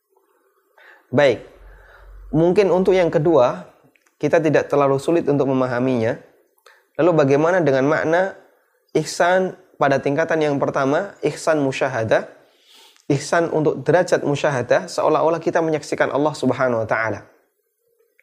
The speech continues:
Ada dua penjelasan ulama di sini. Penjelasan yang pertama, yang dimaksud "An ta'budallaha ka'annaka tarah." Engkau beribadah kepada Allah seolah-olah engkau melihatnya.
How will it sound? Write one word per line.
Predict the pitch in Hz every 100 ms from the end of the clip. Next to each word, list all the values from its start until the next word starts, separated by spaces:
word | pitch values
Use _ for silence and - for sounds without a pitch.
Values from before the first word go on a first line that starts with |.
| _ - - - - _
Ada | 147 160
dua | 196 175 175
penjelasan | 156 165 170 160
ulama | 147 160 170
di | 139 135
sini. | 120 135 165 _ _ _ _ _ _ _ - _ -
Penjelasan | 151 170 190 190
yang | 180 160
pertama, | 156 190 165 156
yang | 156
dimaksud | 147 180 196 - 180 180 - _ _ _ _
"An | 147 143
ta'budallaha | 208 165 160 156 151 151 151 143 123
ka'annaka | 143 139 185 156 143
tarah." | 139 135 127 147 - _ _ _ _ _ 131
Engkau | 180
beribadah | 151 147 160 170
kepada | 160 143 131 131
Allah | 143 165 185 - _ _ _ _ _ _ _
seolah-olah | - - 151 156 156 180
engkau | 170 165 156
melihatnya. | 143 170 - 123 156